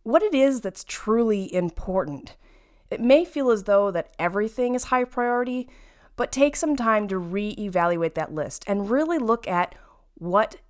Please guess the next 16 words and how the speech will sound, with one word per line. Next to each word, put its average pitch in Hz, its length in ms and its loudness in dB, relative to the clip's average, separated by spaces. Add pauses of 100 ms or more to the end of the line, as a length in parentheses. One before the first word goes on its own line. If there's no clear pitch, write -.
is 185 200 -4
truly 185 960 -4
important. 233 720 -2 (480)
Here's 330 220 0
a 302 40 -8
few 262 240 -2
ways 196 400 2
that 180 380 0 (180)
I 185 180 4
go 190 140 0
through 175 240 -6
my 165 160 0
list 156 300 -6
to 170 80 -8
do 143 220 -8
that. 120 300 -16